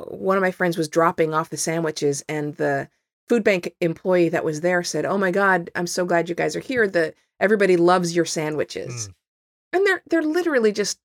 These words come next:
Speaker 1: turkey and cheese. But <laughs> it, it makes such a difference when the help is so immediate. I mean, the,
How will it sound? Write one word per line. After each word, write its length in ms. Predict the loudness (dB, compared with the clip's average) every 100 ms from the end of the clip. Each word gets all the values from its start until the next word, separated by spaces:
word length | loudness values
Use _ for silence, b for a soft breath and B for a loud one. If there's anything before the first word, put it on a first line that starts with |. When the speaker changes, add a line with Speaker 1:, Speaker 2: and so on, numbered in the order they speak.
| -4
Speaker 1:
turkey 380 | 0 0 0
and 120 | -2 -2
cheese. 600 | -2 -2 -2 -4 -8 -12 _ _ _
But 240 | 2 2 -2
<laughs> 80 | -4 B -2 -4 B B B 0
it, 160 | 0 2
it 160 | 2
makes 260 | 4 2 2
such 200 | 0 0
a 60 | 0
difference 420 | 0 0 -2 0
when 140 | 0
the 80 | 0
help 280 | -2 -4 0
is 120 | -2
so 160 | 0 -2
immediate. 800 | 0 0 0 0 -2 -6 -10 -20 _ _ _ _ _ _
I 80 | 2
mean, 240 | 4 4 2
the, 240 | -2 -4